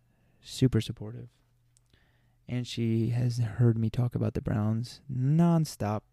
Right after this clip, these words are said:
for about a, let's see, from last April when Baker was drafted to now. And she hasn't killed me yet, so that's good. Anyway, on to her questions. She had two of them.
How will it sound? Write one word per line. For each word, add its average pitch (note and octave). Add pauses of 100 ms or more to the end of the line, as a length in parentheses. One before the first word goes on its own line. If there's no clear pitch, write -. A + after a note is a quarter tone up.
(160)
for -
about G2+
a, G2+ (1700)
let's -
see, - (320)
from B1+
last - (1600)
April D3 (300)
when A2
Baker A2
was A#2
drafted B2+
to -
now. A#2+ (1040)
And -
she -
hasn't A#2+
killed -
me C#3
yet, C3
so -
that's -
good. - (200)
Anyway, - (140)
on B2+
to B2+
her B2
questions. - (160)
She -
had G2
two -
of -
them. -